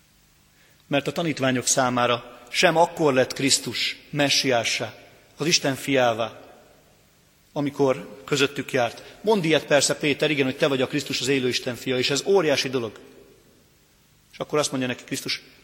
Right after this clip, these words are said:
"Nem te magadtól jöttél erre rá. Az én mennyei atyám jelentette ki neked."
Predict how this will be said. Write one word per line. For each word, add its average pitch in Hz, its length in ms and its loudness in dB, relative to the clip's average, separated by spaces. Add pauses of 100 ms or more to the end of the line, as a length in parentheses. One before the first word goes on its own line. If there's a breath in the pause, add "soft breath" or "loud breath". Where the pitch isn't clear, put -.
(260)
"Nem 151 160 -8
te 135 100 -4
magadtól 127 420 0
jöttél 123 320 -2
erre 113 200 -2
rá. 110 420 -6 (380 soft breath)
Az 131 80 -4
én 135 60 0
mennyei 151 300 2
atyám 131 280 0
jelentette 120 500 -6
ki 127 120 -10
neked." 110 340 -12